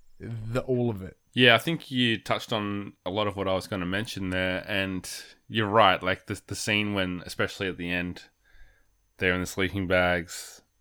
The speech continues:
Speaker 2: and, you know, wh-, like, who doesn't?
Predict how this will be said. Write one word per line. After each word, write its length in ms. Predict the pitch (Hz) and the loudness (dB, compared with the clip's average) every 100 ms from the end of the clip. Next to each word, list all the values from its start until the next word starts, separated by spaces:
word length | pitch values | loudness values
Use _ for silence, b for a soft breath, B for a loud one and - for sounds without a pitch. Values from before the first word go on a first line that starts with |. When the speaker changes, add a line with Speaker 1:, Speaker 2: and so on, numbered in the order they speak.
| _ | _
Speaker 2:
and, 460 | 82 80 80 80 - - - _ _ | -6 -4 -4 -8 -10 -16 -20 _ _
you 100 | - | -6
know, 280 | 90 82 78 - _ _ | -2 -2 -2 -8 _ _
wh-, 60 | 107 - - - | -10 -10 -12 -2
like, 140 | 113 | 0
who 120 | - | 4
doesn't? 400 | 147 127 120 - | 6 6 2 -6